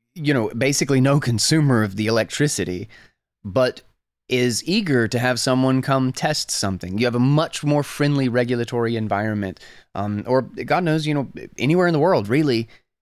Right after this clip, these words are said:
And then you can plug this into Bitcoin miners to test this thing out, to get across that innovation valley of death and bring a far safer, far more energy efficient, and even cleaner version of nuclear that is essentially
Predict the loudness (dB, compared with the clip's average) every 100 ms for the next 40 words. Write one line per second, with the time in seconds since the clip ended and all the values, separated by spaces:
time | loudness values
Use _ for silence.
0 | _ _ 2 4 4 2 -2 0 -2 0
1 | -2 0 -2 -2 -2 -4 0 0 0 0
2 | -2 -4 -4 -8 -8 _ _ _ _ _
3 | -8 -4 -2 -2 -2 -4 -4 -4 -4 -4
4 | -8 -14 _ _ -4 -2 -2 0 -2 0
5 | -2 -2 -2 -2 0 -2 -2 -2 -2 -2
6 | -4 -4 -4 -4 -2 -2 -2 -2 -4 -8
7 | _ _ _ 0 0 0 -2 0 2 2
8 | 0 0 0 -4 -6 -2 2 2 2 2
9 | 0 0 -2 0 -4 -4 -6 -6 -4 -6
10 | -2 0 0 -2 -4 0 2 2 0 -4
11 | -14 _ _ -4 0 0 0 -2 -2 -2
12 | 0 0 0 -4 -2 -6 -10 -20 _ _
13 | -4 -2 -2 0 -2 0 -2 -4